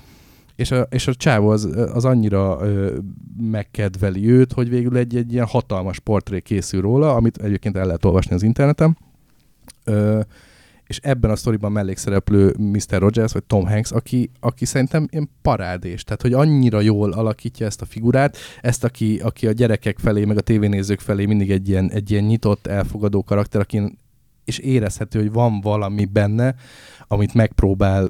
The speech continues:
kontrollálni, elnyomni, ö,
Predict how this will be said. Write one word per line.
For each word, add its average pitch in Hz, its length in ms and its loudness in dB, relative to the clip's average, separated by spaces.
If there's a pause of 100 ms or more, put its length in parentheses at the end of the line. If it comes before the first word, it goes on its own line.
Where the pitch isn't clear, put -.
(220)
kontrollálni, 98 800 -2
elnyomni, 101 720 6
ö, 98 520 4